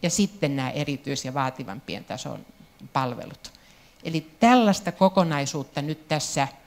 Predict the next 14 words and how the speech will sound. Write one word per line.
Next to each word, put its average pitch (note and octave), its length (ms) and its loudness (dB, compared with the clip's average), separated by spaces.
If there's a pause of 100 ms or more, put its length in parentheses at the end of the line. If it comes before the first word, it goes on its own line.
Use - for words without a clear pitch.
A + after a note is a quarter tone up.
(540)
ollaan D3 440 0 (100)
uudistamassa D#3 960 0
niin D3 180 -4
kuin C#3 140 -4
näiden C#3 480 -4 (200)
hankehakemusten C#3 1200 0 (220)
avulla. C3+ 440 0
Toki F#3 380 2
on D3+ 140 -2
vielä D3 280 0
asioita, C#3+ 480 -2
joita B2+ 280 -2
viedään C3+ 360 -2
sitten, C3+ 400 -6